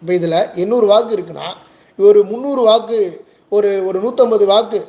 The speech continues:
திமுகவுக்கு, நூத்தம்பது வா-, ஒரு இருநூறு வாக்கு, அஹ், அதிமுகவுக்கோ, அல்லது திமுகவுக்கு இருநூறு வாக்கு, அதிமுக நூத்தம்பது வாக்கு, இப்படி மாறி மாறி வச்சிங்கனாலும்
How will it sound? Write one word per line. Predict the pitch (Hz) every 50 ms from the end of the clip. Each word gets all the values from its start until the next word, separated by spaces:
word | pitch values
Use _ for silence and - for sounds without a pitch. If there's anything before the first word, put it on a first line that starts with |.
| -
திமுகவுக்கு, | - 220 226 220 208 190 202 185 185 180 175 208
நூத்தம்பது | 196 226 214 233 226 208 208 190
வா-, | 185 185 190 185 180 175
ஒரு | 180 180
இருநூறு | 180 185 185 208 220 208
வாக்கு, | 196 190 185 180 180 - 202 180 165 147 - - _ _ _ -
அஹ், | - 180 180 175 170 180 208
அதிமுகவுக்கோ, | - 233 208 190 180 170 180 160 160 160 160 175 185
அல்லது | 190 190 - 160 175 202 226 220 214 208 196 160 -
திமுகவுக்கு | 220 247 262 254 247 - 240 214 208 202 202 190
இருநூறு | 180 180 190 196 185
வாக்கு, | 185 180 180 175 202 190
அதிமுக | 180 196 208 202 233 214 208 185 196 180
நூத்தம்பது | 170 175 185 180 185 175 170 165
வாக்கு, | 165 175 180 175
இப்படி | 180 160 156 156
மாறி | 160 170 185 190
மாறி | 185 190 180 170
வச்சிங்கனாலும் | 160 135 - 170 160 151 127 - 117 135 180 220